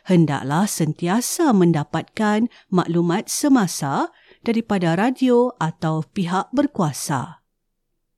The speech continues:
Bagi kawasan yang telah dinaiki air banjir, anda perlu memastikan semua suis elektrik, paip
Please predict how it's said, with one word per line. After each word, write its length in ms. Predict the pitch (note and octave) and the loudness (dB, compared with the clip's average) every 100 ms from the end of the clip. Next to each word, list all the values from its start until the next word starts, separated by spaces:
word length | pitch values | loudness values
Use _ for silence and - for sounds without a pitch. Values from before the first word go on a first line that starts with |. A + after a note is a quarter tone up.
| _ _ _ _ _ _ _ _ _ _ _ - | _ _ _ _ _ _ _ _ _ _ _ 0
Bagi 320 | A#3 A#3+ E4 | 2 4 4
kawasan 640 | - C#4+ B3+ A#3+ C4+ A#3+ A3+ | 4 2 2 2 2 4 4
yang 160 | G#3+ | 2
telah 400 | - G3+ F#3 E3+ | 0 0 0 -2
dinaiki 560 | - F3+ E3+ E3+ - C4+ G#3 | -2 2 4 2 0 -2 0
air 240 | F3+ E3 | 0 -2
banjir, 800 | - D#3 D3 - C#3 C3+ D#3+ - _ _ _ | -2 -2 -2 -4 -6 -4 -4 -6 _ _ _
anda 400 | - A#3+ B3+ D#4+ | 2 4 6 2
perlu 400 | - C4+ C4 C4 | 2 2 4 6
memastikan 960 | B3+ G#3+ E3 - - D#3 - C3+ D#3+ D#4+ - _ | 6 6 2 -2 -6 -8 -6 -2 2 2 2 _
semua 560 | - - C#4+ C4+ D4 F#4 | -10 2 6 8 8 6
suis 400 | - C#4 C4 - G#3 | 4 2 2 2 0
elektrik, 640 | D#3+ - - A#3+ A#3 - _ _ _ | -2 -2 0 2 0 -4 _ _ _
paip 240 | D#3 D3 | -4 -4